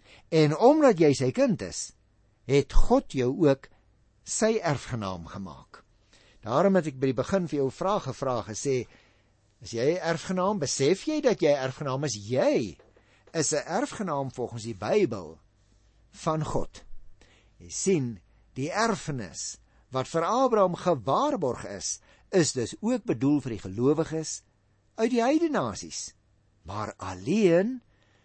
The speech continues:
ja, alleen deur die optrede van Jesus Christus. Dit is 'n wonderlike, wonderlike waarheid wat jy en ek diep,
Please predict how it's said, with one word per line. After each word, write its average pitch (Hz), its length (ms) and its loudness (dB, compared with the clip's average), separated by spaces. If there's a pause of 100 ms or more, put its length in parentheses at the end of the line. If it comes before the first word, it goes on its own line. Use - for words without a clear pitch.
(260)
ja, 160 540 -2
alleen 101 760 -2 (640)
deur 87 180 -12
die 101 200 -10
optrede 135 680 -2
van 87 300 -16
Jesus 107 600 -10 (260)
Christus. - 720 -14 (420)
Dit 233 260 4
is 220 160 4
'n 175 220 0
wonderlike, 156 680 -2 (100)
wonderlike 131 580 -4
waarheid 104 460 -6
wat 110 180 -4
jy 202 200 2
en 220 100 -2
ek 196 200 -4
diep, 120 500 -2